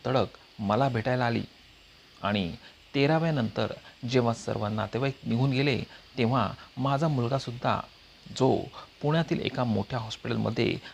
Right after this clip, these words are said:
आपल्या नोकरीला होता, तो आपल्या पदाचा राजीनामा देऊन मुंबईला जाण्यासाठी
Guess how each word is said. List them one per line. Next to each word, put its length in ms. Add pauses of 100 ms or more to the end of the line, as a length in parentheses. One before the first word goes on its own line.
(100)
आपल्या 280
नोकरीला 460
होता, 360 (560)
तो 280 (240)
आपल्या 280
पदाचा 520
राजीनामा 500
देऊन 320 (300)
मुंबईला 460
जाण्यासाठी 480